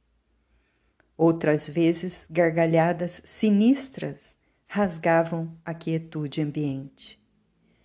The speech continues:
Algum companheiro desconhecido estaria, a meu ver, prisioneiro da loucura. Formas diabólicas, rostos álvares, alvares,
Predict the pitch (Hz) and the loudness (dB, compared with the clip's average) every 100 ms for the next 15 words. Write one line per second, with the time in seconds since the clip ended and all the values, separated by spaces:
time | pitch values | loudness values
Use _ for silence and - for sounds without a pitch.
0 | _ _ - 156 151 165 165 165 165 160 | _ _ -2 0 2 0 0 0 2 2
1 | 165 165 165 165 165 - 170 165 165 - | 2 0 -2 -2 -2 -4 -4 -4 -4 -6
2 | 208 220 214 233 226 208 208 233 220 190 | -4 -4 -2 -6 -6 -8 -4 0 2 2
3 | 185 180 185 180 180 170 - 165 180 240 | 0 -2 -4 -2 -2 -4 -6 -4 -2 -4
4 | - _ _ _ _ - 202 208 226 220 | -10 _ _ _ _ -6 -4 -2 0 0
5 | 170 165 165 170 170 170 185 202 - 151 | 0 -2 -4 -4 -2 0 -2 -4 -10 -10
6 | 147 147 - _ _ _ _ _ _ _ | -8 -8 -12 _ _ _ _ _ _ _
7 | _ _ _ _ _ - - 160 156 160 | _ _ _ _ _ -6 2 2 2 0
8 | 160 156 151 151 143 160 190 208 - 220 | -2 0 0 2 2 2 0 -4 -8 -10
9 | 214 - - _ _ _ _ - 180 196 | -10 -14 -20 _ _ _ _ -6 0 0
10 | - - 175 160 - - 165 190 190 196 | -2 -10 -12 -12 -12 -6 -2 -2 -2 -4
11 | 196 202 208 _ _ _ _ _ - 165 | -2 -4 -6 _ _ _ _ _ -10 -8
12 | 160 156 147 175 190 | -8 -8 -8 -6 -8